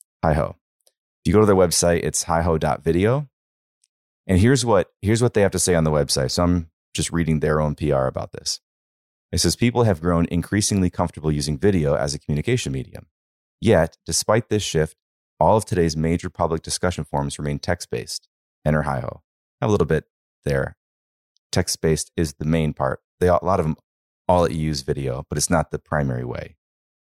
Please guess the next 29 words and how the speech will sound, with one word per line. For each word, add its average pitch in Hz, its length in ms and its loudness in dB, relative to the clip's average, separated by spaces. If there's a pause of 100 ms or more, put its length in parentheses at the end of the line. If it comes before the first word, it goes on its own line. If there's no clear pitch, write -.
(100)
But 95 100 4
even 110 180 6
then, 104 160 6
I 85 80 4
would 78 120 2
say 82 180 0
your 76 180 2
options 82 340 -2
when 73 80 -6
you 71 60 -6
go 76 100 0
to 71 60 0
write 73 180 0
a 71 60 -4
post 78 320 -2
is 69 140 -8
to, 69 300 -4 (580)
I - 180 -2
mean, 73 140 0 (140)
anyway. 80 260 2 (1300)
Um, 87 260 4 (280)
it 107 100 4
says, 104 220 2
"Hi 113 180 4
Ho 123 180 4
offers 101 480 2
<laughs> - 120 0
asynchronous, 104 800 2 (580)
uh, 80 320 2